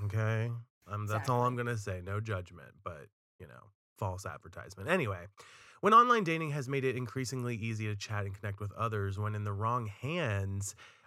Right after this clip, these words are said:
Speaker 1: uh, it can lead to disaster. In some cases, Darren, even murder. And Sydney Loof,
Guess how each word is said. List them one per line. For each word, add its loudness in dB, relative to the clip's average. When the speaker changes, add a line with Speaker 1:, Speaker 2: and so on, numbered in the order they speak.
Speaker 1:
uh, 2
it -4
can -4
lead -4
to -6
disaster. -6
In -4
some -6
cases, -8
Darren, -6
even -6
murder. -6
And -4
Sydney -4
Loof, -2